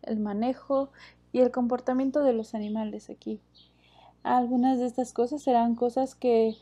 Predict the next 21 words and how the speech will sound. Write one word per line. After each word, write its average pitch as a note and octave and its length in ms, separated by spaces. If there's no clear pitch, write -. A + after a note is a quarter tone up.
harán A3 360
ustedes C4 500
que C4 80
trabajan A3+ 520
con A3+ 200
animales A3 600
todos C#4+ 260
los A#3 180
días. G#3 400
Saben B3+ 360
estas B3 320
cosas, D#4 420
por A#3 160
lo A3 160
que A3+ 100
los G#3+ 220
animales A3+ 480
pueden A#3+ 260
ser A#3+ 320
muy A#3+ 220
impredecibles. A3+ 880